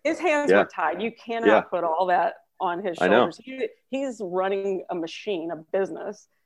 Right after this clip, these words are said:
Speaker 1: And so he had to remain quiet and then cut to
Speaker 2: Yeah.
Speaker 1: now. The, N-, I mean, just the N B A bubble alone, I was so
Speaker 2: Yeah.
Speaker 1: impressed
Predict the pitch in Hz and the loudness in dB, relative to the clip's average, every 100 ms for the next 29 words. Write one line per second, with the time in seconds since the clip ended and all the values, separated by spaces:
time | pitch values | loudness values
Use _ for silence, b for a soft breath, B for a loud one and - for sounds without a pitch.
0 | _ 196 190 196 226 254 233 175 175 - | _ -12 -4 -2 -2 0 0 0 -4 -6
1 | 185 180 170 170 165 190 185 175 175 185 | -8 -8 -6 -10 -6 -2 0 0 -2 -4
2 | 170 214 - - _ - 117 110 180 165 | -4 -4 -4 -8 _ -2 0 0 -2 -4
3 | 156 392 196 - _ _ _ 208 220 233 | -6 -8 -10 -14 _ _ _ 0 0 0
4 | 349 - 220 220 220 185 165 180 180 180 | -4 -2 0 0 2 0 0 0 2 0
5 | 170 147 156 170 - 180 180 180 - 143 | -2 -4 -4 -6 -2 -2 -2 -4 2 4
6 | 175 - 151 - | 4 0 -8 -8